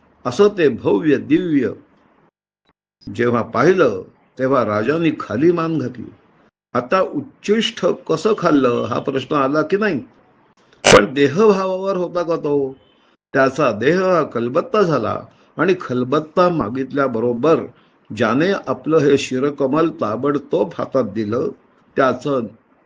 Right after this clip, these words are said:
त्याच भोळ्या पण गुरु आज्ञाप्रमाणे मानल्याबरोबर,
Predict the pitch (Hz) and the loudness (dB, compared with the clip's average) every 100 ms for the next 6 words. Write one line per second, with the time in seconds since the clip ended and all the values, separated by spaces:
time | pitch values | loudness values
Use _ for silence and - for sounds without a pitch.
0 | - - 147 208 208 156 107 135 135 95 | 2 4 6 4 2 -4 -4 0 0 -2
1 | 87 - 135 131 104 110 135 185 - 131 | -10 -8 -4 -4 -4 -4 2 2 2 -2
2 | 113 117 113 104 101 98 101 98 104 147 | -2 -4 -4 -4 -6 -6 -6 -6 -6 -8
3 | - _ _ - 120 120 120 113 104 107 | -10 _ _ -2 0 2 2 0 0 -2
4 | 101 107 | -2 2